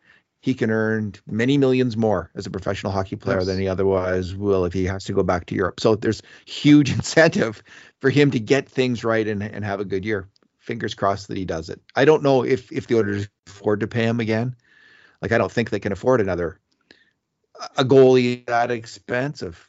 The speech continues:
Speaker 1: with the way they're, with, you know, needing to, to pay other players, but, um, still hope he has a big year.
Speaker 2: Yep, and, uh, I, I, in his case,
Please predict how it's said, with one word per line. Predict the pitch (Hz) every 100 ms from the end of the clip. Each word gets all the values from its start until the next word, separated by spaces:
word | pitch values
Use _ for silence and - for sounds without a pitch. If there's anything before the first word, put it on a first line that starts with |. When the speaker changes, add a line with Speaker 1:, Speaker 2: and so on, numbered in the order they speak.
| -
Speaker 1:
with | 101 95
the | -
way | 107 107
they're, | 104 101 -
with, | 98 110 - -
you | -
know, | 110
needing | 104 110 104
to, | - _ -
to |
pay | 98 113 110 104
other | 101 95
players, | 101 110 90 82
but, | 92 92 -
um, | 90 85 85 - - _ _
still | - 127
hope | 110 110
he | 95
has | 87
a | 85
big | 82 73
year. | 69 73 _ _ _ _ _ _ _ _ _ _ _ _ _ _ _ - _ _ _ -
Speaker 2:
Yep, | 135 139
and, | 117 127
uh, | 127
I, | 113 117 117 131 123
I, | 135 147 - - - _
in | 139
his | 131 175 -
case, | - 127 120 - -